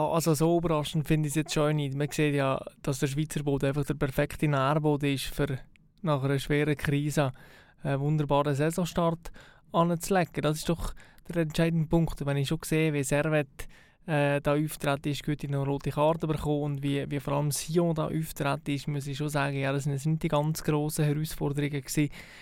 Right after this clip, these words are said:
Und wenn man ein Kader hat, wo es einfach trotzdem noch Spieler hat, wie Fabian Frey, Dalan Xhaka, Baitim Kasami, dann haben ja auch links, Valentin Stocker, excuse, ähm, dann haben einfach links und rechts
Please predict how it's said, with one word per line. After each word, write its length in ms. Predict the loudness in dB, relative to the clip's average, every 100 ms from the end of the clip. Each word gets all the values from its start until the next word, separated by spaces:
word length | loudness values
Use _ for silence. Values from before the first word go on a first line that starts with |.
| -18 -8
Und 120 | -2
wenn 160 | 0 2
man 120 | 2
ein 100 | 0 -2
Kader 500 | 2 2 2 0 -2
hat, 280 | -2 -4
wo 100 | -6
es 100 | -6
einfach 360 | -8 -10 -10 -6
trotzdem 420 | -4 -4 -2 0
noch 140 | 0 0
Spieler 460 | 2 2 2 2
hat, 280 | 0 -2 -4
wie 160 | -2 -2
Fabian 380 | -4 -4 -6
Frey, 320 | 0 2 2 0
Dalan 320 | -2 -2 -2
Xhaka, 400 | 0 0 -2 -4
Baitim 340 | -2 -4 -6
Kasami, 600 | -8 -6 -2 0 2 0 0 -8 -18 -18 -4
dann 180 | -2
haben 180 | 2 2
ja 120 | 2 2
auch 40 |
links, 400 | 2 4 2 0
Valentin 380 | 0 2 2 -2
Stocker, 480 | -2 0 0 -2 -4
excuse, 580 | -4 -6 -6 -4 -2 -2 -4 -14 -18 -18 -20 -4
ähm, 380 | 0 2 0 -4 -12 _
dann 160 | -2 2
haben 200 | 4 4
einfach 240 | 4 2
links 300 | 2 2 4
und 80 | 2
rechts 580 | 2 0 -2 -2 -4